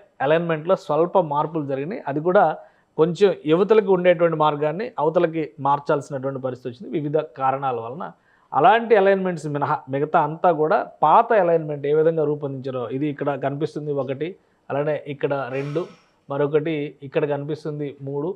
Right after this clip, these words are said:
ఇక్కడ కనిపిస్తుంది నాలుగు. ఈ నాలుగు చోట్ల మాత్రమే స్వల్ప మార్పు జరిగింది. మిగతా ప్రాంతం అంతా కూడా చాలా క్లియర్గా, ఆ, గతంలో ఏదైతే మ్యాప్ రూపొందించారో అదే మ్యాప్ని పరిగణలోకి తీసుకుని తయారు చేశారు.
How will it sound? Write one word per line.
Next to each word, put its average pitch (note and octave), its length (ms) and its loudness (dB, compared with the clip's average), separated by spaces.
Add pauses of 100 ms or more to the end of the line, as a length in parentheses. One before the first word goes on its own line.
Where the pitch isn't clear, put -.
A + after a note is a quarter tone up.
(120)
ఇక్కడ C3+ 220 -6
కనిపిస్తుంది C3+ 500 -8
నాలుగు. G2+ 340 -8
ఈ C#3 60 -6
నాలుగు F#3 500 4
చోట్ల G#3+ 220 4
మాత్రమే G3 500 0
స్వల్ప G3+ 520 2 (120)
మార్పు E3+ 380 2
జరిగింది. D#3+ 460 -2 (380)
మిగతా F#3+ 380 4
ప్రాంతం F3+ 380 2
అంతా E3+ 400 2
కూడా E3 360 0 (400)
చాలా E3 160 4
క్లియర్గా, F3 600 2 (400)
ఆ, D3 340 -4
గతంలో F#3+ 360 4
ఏదైతే E3+ 440 2
మ్యాప్ D#3+ 360 -2
రూపొందించారో D#3 760 -2
అదే D3+ 240 4
మ్యాప్ని E3 580 0 (360)
పరిగణలోకి E3+ 480 4
తీసుకుని E3 480 -4 (120)
తయారు D#3 220 4
చేశారు. D#3+ 500 -4